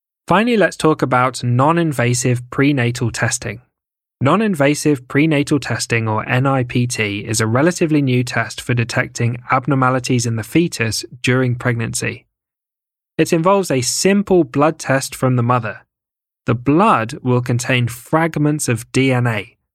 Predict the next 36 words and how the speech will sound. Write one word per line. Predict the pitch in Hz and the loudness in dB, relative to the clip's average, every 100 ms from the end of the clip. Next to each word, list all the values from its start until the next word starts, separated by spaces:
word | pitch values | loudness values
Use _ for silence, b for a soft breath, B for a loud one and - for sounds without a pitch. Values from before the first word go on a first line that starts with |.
| _ | _
some | - 160 233 | -2 2 2
of | 196 123 | 2 0
which | 110 113 - - | -2 -2 -6 -4
will | 123 117 | -2 0
be | 123 | 0
from | 120 127 123 | -2 0 0
the | 110 | -2
placental | 117 - - 170 180 127 120 | -4 -4 0 0 0 0 -2
tissue | - 101 110 104 107 - _ _ - | -4 -4 -2 -2 -4 -12 _ _ -4
and | 120 117 | -2 2
represent | 131 - 127 123 123 123 | 0 0 0 0 0 -4
the | 107 | -6
fetal | - - 156 151 131 120 | -6 0 0 0 -2 -2
D | 120 117 | 0 -2
N | 113 | -2
A. | 107 95 - _ _ _ _ _ _ _ _ _ _ | -4 -6 -12 _ _ _ _ _ _ _ _ _ _
These | 156 214 - | 0 0 0
fragments | 151 151 156 156 160 | 0 0 2 0 0
can | - 131 | -2 0
be | 120 120 | 0 -2
analyzed | 120 131 127 123 131 127 | 0 0 2 2 0 -2
to | 120 | -4
detect | 110 - 160 - | -4 -2 -4 -2
conditions | 127 117 107 113 110 110 - | -2 0 0 -2 -2 -2 -6
such | - - 120 123 | -6 -2 -2 -2
as | 110 | -4
Down | - 113 117 110 | -2 -2 0 -2
syndrome. | 110 107 107 98 107 _ _ _ _ _ _ _ _ _ _ _ _ 127 | -4 -4 -4 -6 -12 _ _ _ _ _ _ _ _ _ _ _ _ 0
Non-invasive | 143 202 190 170 151 - 147 127 | 2 2 0 2 2 2 -2 -2
prenatal | - 160 165 147 147 | 0 2 2 0 0
testing | 131 123 120 123 123 | 0 -2 0 -2 -2
is | 120 110 | -4 -2
not | 113 127 170 - | 0 0 0 -2
a | |
definitive | 135 123 123 120 123 117 | -2 0 0 0 -2 -4
test, | - 131 110 - - | -4 -4 -4 -8 -16